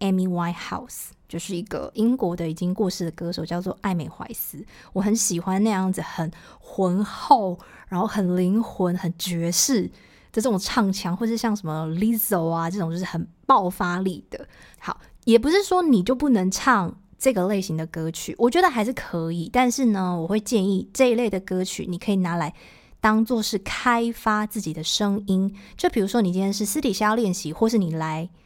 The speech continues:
找我上课的时候，我们可以拿这些歌曲来练，就当作是开发自己的声音。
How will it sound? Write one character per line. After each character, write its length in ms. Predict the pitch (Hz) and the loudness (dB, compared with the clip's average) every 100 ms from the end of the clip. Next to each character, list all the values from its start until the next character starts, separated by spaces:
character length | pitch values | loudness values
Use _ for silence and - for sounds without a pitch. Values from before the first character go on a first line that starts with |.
| _ _ | _ _
找 140 | 180 202 | 0 2
我 80 | |
上 180 | 175 254 | 4 4
课 200 | 226 262 | 6 6
的 140 | 220 180 | 6 2
时 200 | - 160 | -4 -6
候， 280 | - 190 - - - | 0 0 0 -10 -2
我 60 | |
们 100 | 190 | 0
可 60 | 254 | 2
以 40 | |
拿 200 | 294 190 | 2 2
这 80 | 180 | 2
些 120 | 202 | -2
歌 200 | 190 180 | -4 -4
曲 140 | 180 - | -4 -6
来 140 | - | -10
练， 280 | - 190 175 - - | -6 -4 -4 -6 -8
就 120 | - | -4
当 200 | 269 233 | 0 2
作 120 | 233 240 | 2 0
是 100 | 214 | -2
开 240 | - 196 | -2 -2
发 160 | 202 185 | -2 -2
自 100 | 170 | -6
己 60 | |
的 120 | 165 | -8
声 380 | 233 - 151 151 - | -8 -8 -6 -8 -8
音。 200 | 160 | -8